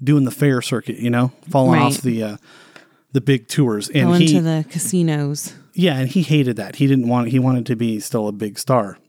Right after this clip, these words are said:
Speaker 2: Right.
Speaker 1: He wanted to commit suicide and kinda do it while he still had enough prestige left as a star to make a first-class kinda thing of it, you know, not just some has-been musician.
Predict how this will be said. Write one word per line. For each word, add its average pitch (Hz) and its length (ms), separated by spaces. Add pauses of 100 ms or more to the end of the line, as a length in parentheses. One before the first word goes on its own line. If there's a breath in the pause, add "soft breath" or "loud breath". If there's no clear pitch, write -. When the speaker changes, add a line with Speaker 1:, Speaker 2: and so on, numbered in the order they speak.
Speaker 2:
Right. 147 300 (1080)
Speaker 1:
He - 160
wanted 160 280
to 151 100
commit 131 360
suicide 117 640 (420 loud breath)
and 131 140
kinda 123 220
do 120 180
it 120 100
while 117 160
he 110 80
still 120 220
had 123 140
enough 113 280
prestige 120 600
left 120 240
as 117 120
a 107 80
star 117 360
to - 120
make 113 220
a 110 80
first-class - 680 (280)
kinda 120 220
thing 113 280
of 98 120
it, 95 100
you 127 160
know, 113 180 (360 loud breath)
not 123 180
just - 200
some 117 160
has-been 107 680
musician. 107 560